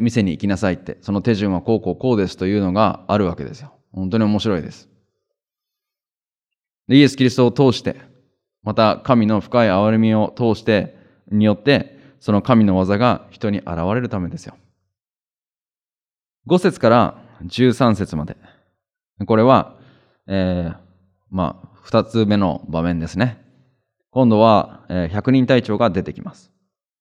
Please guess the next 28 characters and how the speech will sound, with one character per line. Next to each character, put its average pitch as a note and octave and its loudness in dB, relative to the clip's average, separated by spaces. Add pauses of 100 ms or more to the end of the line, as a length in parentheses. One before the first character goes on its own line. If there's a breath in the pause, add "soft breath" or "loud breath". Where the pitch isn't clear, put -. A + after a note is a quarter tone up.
(460)
じ D2+ -14
ゃ F2+ -6
あ、 - -6
五 A#2+ -4
節 A#2+ 0
か C#2+ -6
ら C2 -10
お C#2 -12
読 E2 -10
み D#2+ -10
し G#2+ -8
ま F2 -2
す。 - -20 (1700)
イ F#3+ 0
エ G3 6
ス - -2
が B2 2
カ D3+ 2
ペ D3 0
ナ B2+ 4
ウ G#2 2
ム G2 0
に F2+ -2
入 F#2+ -2
ら G#2 2
れ G2+ 0
る E2+ -6
と、 - -2